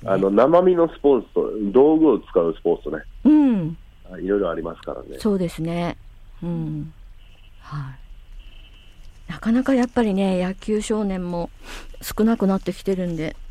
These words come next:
Speaker 1: うん。
Speaker 2: あのね、
Speaker 1: はい。
Speaker 2: これ、考え方の問題で、野球せ-、少年が少なくなってきてるっていうよりも、少年が少なくなってきてるから。
Speaker 1: あー、こ-、そうですね。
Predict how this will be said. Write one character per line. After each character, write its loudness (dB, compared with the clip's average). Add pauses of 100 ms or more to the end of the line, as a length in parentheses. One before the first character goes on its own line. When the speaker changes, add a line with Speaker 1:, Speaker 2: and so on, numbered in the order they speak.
Speaker 1:
う -6
ん。 -6 (580)
Speaker 2:
あ -2
の 0
ね、 -2
Speaker 1:
は -2
い。 -8
Speaker 2:
こ 0
れ、 2 (420)
考 6
え 2
方 4
の 4
問 2
題 6
で、 2 (920)
野 6
球 -2 (140)
せ-、 2 (280)
少 4
年 4
が 4 (140)
少 0
な 4
く 0
な 6
っ -8
て -12
き -20
て -2
る -2
っ -20
て -8
い -2
う -
よ -2
り -12
も、 -8 (320)
少 4
年 4
が -2
少 0
な 6
く 4
な 4
っ -4
て -8
き -
て -6
る 8
か 4
ら。 -12
Speaker 1:
あ -
ー、 -
こ-、 -8
そ 6
う 2
で 2
す -4
ね。 2